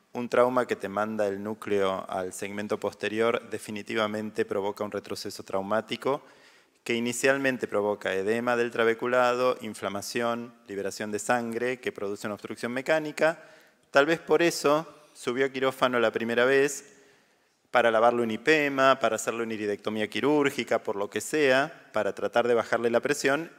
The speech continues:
y por eso después llega a la consulta con el núcleo en el fondo. Creo que vos no fuiste el culpable de haberle puesto el, el gas, creo que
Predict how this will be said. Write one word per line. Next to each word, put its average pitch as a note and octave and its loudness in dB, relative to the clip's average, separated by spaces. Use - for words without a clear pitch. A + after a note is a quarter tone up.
y B2+ -8
por B2 2
eso B2 0
después C3 -2
llega A2+ 2
a G#2 0
la G#2+ -2
consulta A#2 -2
con G2+ -6
el G2+ -6
núcleo A2 -6
en G2+ -4
el G2 -8
fondo. G2+ -4
Creo C3+ -4
que B2 -2
vos B2 -2
no B2 -2
fuiste C#3+ 0
el B2 0
culpable B2+ 8
de A#2 8
haberle A#2 6
puesto A#2+ 4
el, A#2 4
el B2 2
gas, D3 8
creo C3 4
que B2+ 0